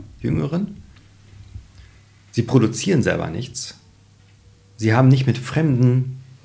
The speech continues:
Kontakt, mit Kunden Kontakt.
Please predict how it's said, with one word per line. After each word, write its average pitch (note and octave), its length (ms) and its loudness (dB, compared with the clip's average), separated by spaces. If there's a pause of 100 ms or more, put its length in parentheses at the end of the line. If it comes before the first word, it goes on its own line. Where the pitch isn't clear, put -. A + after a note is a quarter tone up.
(140)
Kontakt, A2 640 -6 (220)
mit - 180 -8
Kunden G2+ 420 0
Kontakt. F#2+ 560 -8